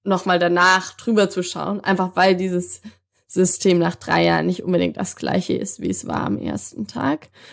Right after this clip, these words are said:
Also solche Risiken von zum Beispiel so Filter, ähm, Filterbubbles oder so epistemischen Problemen. Also, warte, sind unsere K-I-Systeme eigentlich ehrlich? Sagt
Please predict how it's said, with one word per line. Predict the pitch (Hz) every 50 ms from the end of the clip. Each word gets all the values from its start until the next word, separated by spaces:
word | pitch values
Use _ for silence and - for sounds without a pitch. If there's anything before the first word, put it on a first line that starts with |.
| - _
Also | - 190 180 185
solche | 185 185 185 180 - 180 175 175 - - - _ -
Risiken | - 226 220 196 196 185 - 175 180
von | - - 175 175
zum | 175 175 170
Beispiel | 170 170 - 175 180
so | 185 - 170
Filter, | - - - 202 196 98 - 190 170 170 170 165 160 160 - - - _ -
ähm, | 165 165 156 - 185 196 196 _ _ _ _ _ _ _ _ _ _ _ _ _ _ _ _ _ _ - -
Filterbubbles | - - 262 254 - 208 180 - 185 175 175 175 170 170 170 175 175 175 -
oder | 165 175 170 170 170
so | 170 175
epistemischen | 170 - 180 180 202 180 - - 208 202 196 185 - - 180
Problemen. | 180 - 175 170 - 165 165 170 170 170
Also, | 165 165 170 170 165 - - - - - - _
warte, | 175 180 180 185 175
sind | 175 180 185 -
unsere | - 165 - - 175
K-I-Systeme | - 175 - - 190 175 170 170 170 - 185 175 165
eigentlich | 156 151 165 160 160 170 - - -
ehrlich? | - 175 170 170 180 196 208 - -
Sagt | - - 185 - - - -